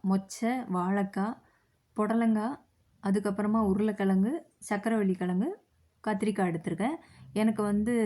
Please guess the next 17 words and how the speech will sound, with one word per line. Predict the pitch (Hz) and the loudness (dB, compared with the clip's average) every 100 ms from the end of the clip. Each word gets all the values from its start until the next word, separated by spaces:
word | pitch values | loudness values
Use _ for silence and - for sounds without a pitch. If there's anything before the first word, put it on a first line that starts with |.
| 190 | 0
தட்டைப்பயித்தங்காய் | 196 190 247 233 202 185 180 | 0 -2 -2 -2 0 0 0
கிடைக்காதனால | 185 196 214 190 185 185 208 - | -2 0 0 2 0 0 0 -2
புடலங்காய் | 202 190 190 175 175 | -2 2 2 2 -2
எடுத்திருக்கேன். | 160 - - 240 | -2 -4 -4 -4
உங்களுக்கு | 214 196 190 170 | 0 2 2 2
தட்டைப்பயித்தங்காய் | 190 190 202 190 180 165 | -2 -2 -2 -2 -2 -4
கிடைச்சிச்சுன்னா | 175 170 180 202 302 | -6 -6 -6 -4 -2
அதை | 240 180 | -2 0
யூஸ் | 175 - | -2 -2
பண்ணிக்கோங்க. | 170 170 175 180 233 - - - _ - | -4 -4 -4 -4 -4 -8 -20 -20 _ -4
இதை | 220 226 | 0 2
வந்து | 220 262 | 4 2
நம்ம | 226 190 185 180 170 - | 4 4 4 0 -4 -2
கட் | 190 185 | -2 0
பண்ணி | 226 220 | 2 4
எடுத்து | 190 185 202 | 2 0 0
வச்சுக்கலாம். | 160 196 170 190 | 0 -2 -2 -2